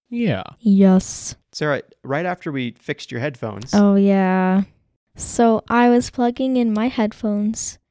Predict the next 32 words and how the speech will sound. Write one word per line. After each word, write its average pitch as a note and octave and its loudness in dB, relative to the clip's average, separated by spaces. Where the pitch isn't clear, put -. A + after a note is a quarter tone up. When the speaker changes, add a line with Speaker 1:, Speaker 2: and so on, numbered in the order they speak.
Speaker 2:
to A3+ -4
my A#3 0
iPad, G3+ -4
and G#3+ -6
I G#3+ -2
was G#3 -2
like, G#3 -4
"Oh, G4 2
it F4+ -2
finally G4+ -2
works F#4 -4
after D#4+ -6
all D4+ -4
these D4+ -8
weeks." - -10
And C4 -6
so C#4 -2
then D#4 -2
I C#4 -2
was D4 -2
about D4+ -4
to D4+ -2
walk C#4 -4
away, C#4+ 4
but - -4
my B3+ 0
foot C#4 -2
got C#4 -6
tangled C4 -4
in A#3+ 0
the A#3+ 4
wire, A3 -2